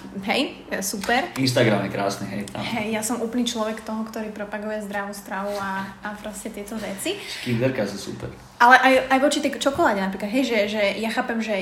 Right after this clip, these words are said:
Speaker 1: hej, môj žalúdok musí hrozne, vieš, veľa sladkého a proste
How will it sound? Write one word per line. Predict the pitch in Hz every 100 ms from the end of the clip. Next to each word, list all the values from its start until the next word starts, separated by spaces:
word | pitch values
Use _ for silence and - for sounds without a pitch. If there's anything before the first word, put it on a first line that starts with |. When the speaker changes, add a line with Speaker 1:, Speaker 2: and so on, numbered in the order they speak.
| 185
Speaker 1:
hej, | 208 214 240
môj | 202 220
žalúdok | 220 208 214
musí | 208 226 208
hrozne, | 262 254 214 190 190 - -
vieš, | 220 247 240
veľa | 220 214 208
sladkého | 202 202 269 285
a | - 220 254 - 226
proste | 226 220 - 226 220